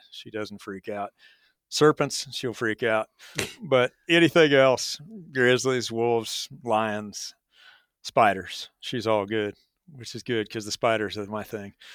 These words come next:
Speaker 2: Are they?
Speaker 1: Oh, yeah.
Speaker 2: Oh, you and
Speaker 1: Yeah.
Speaker 2: Lauren, yeah,
Speaker 1: Yeah,
Speaker 2: that's,
Speaker 1: no, I can't do 'em.
Speaker 2: that's, uh, that
Speaker 1: Snakes, I'm good.
Speaker 2: <sighs> that's the part of the story that I think, uh, you know, is,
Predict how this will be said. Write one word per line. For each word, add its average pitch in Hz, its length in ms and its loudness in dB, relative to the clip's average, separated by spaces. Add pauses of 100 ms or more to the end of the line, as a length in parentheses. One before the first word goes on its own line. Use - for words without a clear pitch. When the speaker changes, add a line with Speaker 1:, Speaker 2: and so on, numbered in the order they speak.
(120)
Speaker 2:
Are 135 180 6
they? 143 200 8
Speaker 1:
Oh, 110 180 6
yeah. 98 120 -8
Speaker 2:
Oh, 120 100 2
you 117 240 0
and 110 100 -2
Speaker 1:
Yeah. 110 60 -2
Speaker 2:
Lauren, 113 260 -2
yeah, 107 220 -2
Speaker 1:
Yeah, 123 120 2
Speaker 2:
that's, 110 240 -4
Speaker 1:
no, 120 100 0
I 110 100 0
can't 113 260 -2
do 117 140 0
'em. 120 60 2
Speaker 2:
that's, - 460 -4
uh, - 40 -16 (160)
that - 80 -8
Speaker 1:
Snakes, 143 400 4
I'm 135 140 4
good. 131 300 4 (160)
Speaker 2:
<sighs> - 160 -20
that's 147 260 6
the 190 120 -2
part 165 240 4
of 143 60 0
the 131 60 -2
story 135 580 2
that 113 220 -4
I 120 100 -4
think, 127 280 -6
uh, 123 60 -6
you 120 180 -4
know, 117 300 -2
is, 107 300 -8